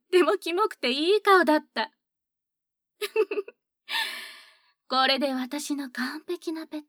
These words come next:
トね。しつけされて、馬鹿にされて、罵られて、首輪までつけられて喜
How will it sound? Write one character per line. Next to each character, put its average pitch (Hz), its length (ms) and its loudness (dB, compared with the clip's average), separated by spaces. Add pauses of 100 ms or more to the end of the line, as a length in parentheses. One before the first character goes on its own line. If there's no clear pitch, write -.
ト 190 100 -20
ね。 196 220 -16 (1160)
し - 120 -14
つ - 160 -16
け 220 220 -10
さ 196 200 -12
れ 196 140 -16
て、 - 320 -20 (560)
馬 156 160 -6
鹿 208 220 -14
に 226 160 -6
さ 196 180 -20
れ 196 160 -18
て、 - 260 -18 (360)
罵 247 640 -2
ら 269 160 -16
れ 202 140 -16
て、 - 220 -20 (640)
首 294 360 -2
輪 370 160 0
ま 392 120 -2
で 359 140 -4
つ - 120 -20
け 277 160 -12
ら 254 140 -4
れ 240 120 -4
て 220 120 -2
喜 185 100 2